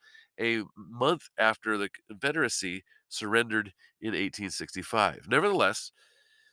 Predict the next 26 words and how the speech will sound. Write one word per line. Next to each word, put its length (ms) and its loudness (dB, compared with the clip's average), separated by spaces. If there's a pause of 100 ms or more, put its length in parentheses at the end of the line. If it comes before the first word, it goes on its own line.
(100)
in 140 -2
nineteen 300 4
sixty-six, 1080 -2
the 120 2
federal 300 2
government 380 0
declared 420 2
Waterloo, 600 0
New 100 -4
York, 360 2 (220)
the 420 -6
official 520 -4
birthplace 600 -2 (680)
of 260 4
Memorial 440 0
Day. 140 -6
Waterloo, 600 8
which 400 0 (400)
first 260 2
celebrates 960 0
the 120 -2
day 440 6 (140)
on, 400 2
uh, 180 4
May 240 -2
fifth, 460 0